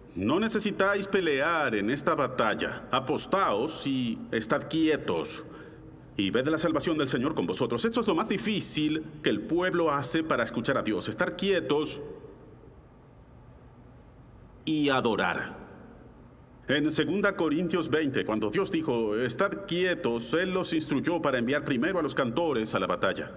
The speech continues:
no a los guerreros. Enviaron al grupo de alabanza al frente, el grupo de alabanza empezó a adorar, y los tres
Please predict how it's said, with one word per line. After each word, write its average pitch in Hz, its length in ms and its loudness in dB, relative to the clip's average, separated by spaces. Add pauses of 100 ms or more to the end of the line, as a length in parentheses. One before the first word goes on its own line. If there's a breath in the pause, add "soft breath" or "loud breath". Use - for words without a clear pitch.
(340)
no 190 460 2
a 220 40 0
los 196 220 0
guerreros. 123 720 0 (360)
Enviaron 185 460 2
al 143 140 0
grupo 190 400 0
de 135 180 0
alabanza 135 540 2
al 110 80 0
frente, 117 760 2
el 107 140 2
grupo 196 380 0
de 175 100 2
alabanza 156 380 0
empezó 123 340 0
a 202 40 2
adorar, 147 880 0
y 127 260 0
los 98 240 -2
tres 185 560 0